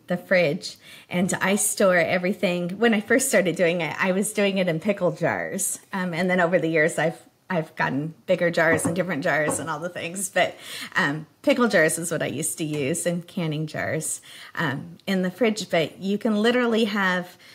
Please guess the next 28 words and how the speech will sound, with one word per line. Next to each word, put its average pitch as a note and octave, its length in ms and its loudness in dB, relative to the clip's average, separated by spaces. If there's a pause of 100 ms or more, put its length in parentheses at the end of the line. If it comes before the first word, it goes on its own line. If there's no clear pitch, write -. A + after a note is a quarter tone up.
strawberries A3 760 2
that - 140 0
last F3+ 300 -2
three F#3+ 220 -2
weeks. F3 540 -2 (200)
Blackberries A3+ 560 2
and G#3 100 0
raspberries G3+ 720 0
will F#3+ 180 2
last F3 500 0
two - 220 0
and G#3 120 2
a G#3 40 2
half F#3+ 280 0
to G#3 100 -2
three G3+ 240 -2
weeks. F#3+ 480 -6 (320)
Strawberries G3+ 500 2
last F#3 280 0
that D#3+ 280 0
three F#3+ 320 0
to F3 120 0
four F3+ 340 2
week G#3 260 -2
mark. A3+ 420 -2 (680)
Grapes A3 540 2
will D#4 120 4
last G#3 520 0